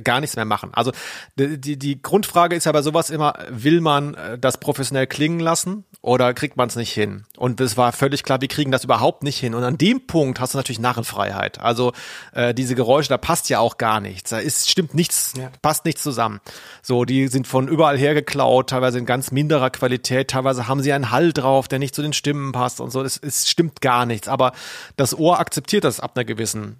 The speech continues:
Speaker 1: Stelle. Es ist sehr interessant, dass ja bei, zum Beispiel bei Punkmusik so, oft sind ja so Demo-Aufnahmen von irgendwelchen Bands, äh, die legendären, s-,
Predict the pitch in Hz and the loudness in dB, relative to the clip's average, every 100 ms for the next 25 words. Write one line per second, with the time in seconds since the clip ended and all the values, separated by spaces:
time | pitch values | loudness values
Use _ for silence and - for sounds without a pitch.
0 | - - 123 107 107 104 117 135 - 123 | -6 -2 0 -2 -2 -4 -4 -4 0 2
1 | 160 - 143 170 160 147 127 117 - _ | 2 2 -2 0 0 0 2 0 -4 _
2 | - 117 113 110 - 196 220 156 113 113 | -10 -4 0 0 0 -2 0 -2 -2 -6
3 | - 110 104 - - - 160 156 135 131 | -6 -6 -2 -2 -2 0 0 0 0 0
4 | 139 180 190 151 117 123 117 107 110 143 | 2 2 2 2 2 0 0 2 2 0
5 | 202 - - - - - - 135 135 135 | -6 -10 -20 -20 -20 -20 -4 -2 0 0
6 | 127 117 113 123 175 - - 135 123 127 | -2 2 2 2 0 -2 -2 0 2 2
7 | 123 117 120 131 117 120 131 139 - | 2 2 2 0 2 2 2 -2 -8